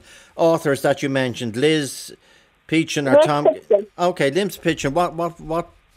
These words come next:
Speaker 1: what book are you, do you want to talk about that sh-, Liz wrote?
Speaker 2: A book that really interested me was Liz Peachin, A Spectacular School Trip.
Speaker 1: The school trip. Okay, just tell us what that was about.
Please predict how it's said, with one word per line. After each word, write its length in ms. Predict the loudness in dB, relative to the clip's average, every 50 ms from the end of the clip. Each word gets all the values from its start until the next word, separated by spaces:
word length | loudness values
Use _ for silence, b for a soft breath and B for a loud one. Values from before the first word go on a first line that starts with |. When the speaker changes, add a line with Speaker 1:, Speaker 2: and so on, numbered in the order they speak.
| _ _ _ _ -8
Speaker 1:
what 200 | -6 -6 -6 -2 0
book 300 | 0 0 0 -2 -8 -14 -12 -10 -10 -6
are 80 | -4 -4
you, 140 | -4 -4 -4
do 120 | -6 -4
you 20 | -4
want 140 | -4 -4 -2
to 240 | -4 -4 -6 -6 -8 b b b b b b _ _ _
talk 280 | -2 0 0 0 0 0
about 380 | 0 0 0 0 -2 -6 -8
that 180 | -6 -6 -6 -6
sh-, 120 | -8 -14 -14 _
Liz 320 | -2 0 2 2 2 0 -2
wrote? 360 | -2 -2 -2 -2 -6 -14 -20 _ _ _ _ _ -20 _ _ _ _ _ _ _ _ _ _ _ _ B B B B 2
Speaker 2:
A 160 | 2 2 4
book 200 | 6 6 6 6 4 2 4
that 280 | 6 6 8 6 4 2 -2 _ _
really 560 | -8 -6 -4 0 2 2 2 2 4 4 4 4
interested 460 | 4 0 -4 0 2 2 2 2 -2 -10 _ _ _ _ _ -4
me 340 | 2 6 6 8 8 8
was 360 | 6 6 6 4 4 4 0 -2
Liz 240 | 0 4 4 4 4 2 -6 _
Peachin, 600 | 2 2 2 2 -6 -2 2 2 4 4 4 2 0 0 _ _ _ _ -6 -6
A 60 | -6 0
Spectacular 640 | _ 0 2 4 2 2 2 2 0 2 2 2 2 2 0
School 240 | 2 4 4 4 4 0 -2
Trip. 160 | -4 -4 -4 _ -18 -20 _ _ _ _ _ _ _
Speaker 1:
The 80 | -10
school 340 | -10 -10 -6 -2 -2 -2 -2
trip. 180 | -2 -6 -6 -4
Okay, 360 | -4 -4 -4 -2 -2 -2 -2
just 180 | -4 -6 -8 -6
tell 140 | -4 -4 -4
us 140 | -4 -2 -4
what 240 | -6 -6 -6 -4
that 160 | -4 -4 -4 -4
was 140 | -6 -10 -8
about. 300 | -10 -10 -10 -12 -12